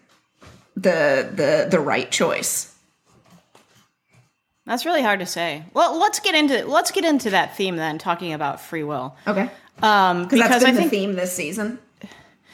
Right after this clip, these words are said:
Speaker 2: Well, it's been the theme this season, but, but very prevalent in the back half of season three. And plus,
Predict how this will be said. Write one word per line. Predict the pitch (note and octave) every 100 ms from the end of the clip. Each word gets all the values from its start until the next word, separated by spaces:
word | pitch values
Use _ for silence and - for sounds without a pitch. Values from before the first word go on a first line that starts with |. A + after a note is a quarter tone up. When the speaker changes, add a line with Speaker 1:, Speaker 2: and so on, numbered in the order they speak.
| - -
Speaker 2:
Well, | F#4+
it's | G4
been | G4
the | F#4
theme | F4+ E4+
this | C#4+
season, | - D4 B3+
but, | A#3+ G3+
but | G#3+ G#3+
very | A#3 B3+
prevalent | B3+ A#3+ A3 A3 G#3 F#3
in | - G3+
the | F#3
back | F3 F3+ F3+
half | F3+ F3+ E3+
of | E3
season | - F3 E3 E3
three. | D#3+ D#3 D#3+
And | C#3 G3+
plus, | G#3 G3 - -